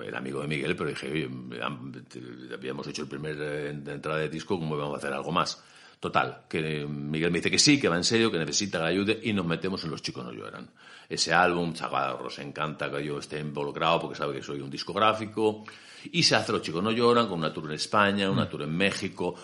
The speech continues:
Speaker 1: por primera vez Coca-Cola sponsorizando a un artista, que nunca había entrado ninguna compañía a sponsorizar una gala de conci-, una tour de conciertos. Lo hace en España y en México.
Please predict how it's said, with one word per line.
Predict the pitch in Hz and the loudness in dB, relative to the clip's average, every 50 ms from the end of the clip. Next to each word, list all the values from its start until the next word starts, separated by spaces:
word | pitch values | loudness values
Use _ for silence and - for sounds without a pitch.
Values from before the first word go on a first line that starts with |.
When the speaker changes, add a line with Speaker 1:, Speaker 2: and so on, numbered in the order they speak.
| - - | -16 -4
Speaker 1:
por | - 87 78 | -4 -2 -2
primera | 87 87 90 87 | 0 0 2 2
vez | 90 90 - | 2 2 0
Coca-Cola | - 85 82 85 82 - - 92 95 90 82 76 | 0 0 2 2 0 2 2 2 4 4 4 2
sponsorizando | - - 80 76 69 - 76 71 69 - 85 78 76 76 | 0 -2 -4 -4 -4 -4 -4 -6 -6 -4 -2 -2 -2 -2
a | 73 | -4
un | 71 | -4
artista, | 71 - - 110 107 - - - 110 104 | -4 -4 -4 -4 -4 -2 -2 -4 -6 -4
que | - 85 78 | -6 -6 -4
nunca | 80 85 85 82 78 80 | -2 -2 -2 -2 0 0
había | 76 80 78 73 | 0 0 0 0
entrado | 73 71 - 80 78 76 | 0 -2 -2 -2 0 0
ninguna | 73 73 69 67 73 82 78 73 73 73 | 0 -2 -4 -2 -2 0 0 0 -2 -2
compañía | - 71 69 69 65 69 71 76 78 78 76 | -4 -4 -4 -4 -4 -2 -2 0 0 0 0
a | 69 | 0
sponsorizar | - - 73 69 - 73 67 62 - 78 76 69 - - _ - | -2 -4 -6 -6 -6 -8 -10 -10 -6 -6 -6 -8 -8 -14 _ -12
una | 95 87 78 71 | -8 -6 -6 -2
gala | 78 78 71 73 | -2 -2 -2 -2
de | 95 95 | -4 -4
conci-, | 76 71 71 - - 80 | -4 -6 -10 -10 -12 -10
una | 85 82 73 69 | -6 -6 -6 -6
tour | - 80 76 | -6 -6 -4
de | 87 | -4
conciertos. | - - 76 67 69 71 69 67 - 101 98 - - _ - - - - - - | -4 -4 -6 -6 -8 -12 -12 -10 -12 -12 -12 -12 -16 _ -20 -20 -20 -20 -16 -4
Lo | - 80 | -4 -4
hace | - - | -4 -4
en | 76 | -6
España | 71 - - 78 76 76 71 | -6 -4 -2 -2 -2 -2 -4
y | 69 65 | -6 -6
en | 64 65 | -6 -6
México. | 67 65 - - 82 - - 113 123 | -8 -8 -8 -10 -10 -10 -12 -14 -14